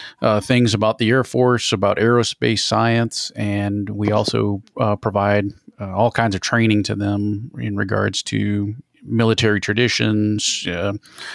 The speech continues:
we also ensure that they understand what respect and authority and integrity are. And ultimately, one of the things I do there is I teach cybersecurity. Um, and, uh,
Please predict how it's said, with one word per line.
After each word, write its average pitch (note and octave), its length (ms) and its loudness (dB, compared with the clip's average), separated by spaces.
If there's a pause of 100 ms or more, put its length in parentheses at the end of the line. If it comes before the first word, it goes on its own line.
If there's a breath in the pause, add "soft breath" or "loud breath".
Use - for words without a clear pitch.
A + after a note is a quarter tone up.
(200 loud breath)
we F#2+ 120 2
also G#2 580 2
ensure G2+ 480 0
that G2+ 200 -2
they G2+ 160 0
understand G2+ 800 0
what G#2 280 0
respect G#2 480 -2
and G2+ 120 0
authority G2+ 640 2
and G2 100 2
integrity G2+ 540 2
are. G2+ 320 2 (160)
And G2+ 560 -4
ultimately, G#2 680 0 (440 loud breath)
one G2+ 160 2
of F#2 80 -2
the F#2+ 80 -6
things G2 260 0
I G#2+ 160 2
do G2+ 220 0
there G2 280 0
is F#2+ 120 0
I G#2 100 2
teach - 300 0
cybersecurity. G2+ 920 2 (240)
Um, G#2 460 0 (380)
and, G2+ 500 -2
uh, F#2+ 220 -4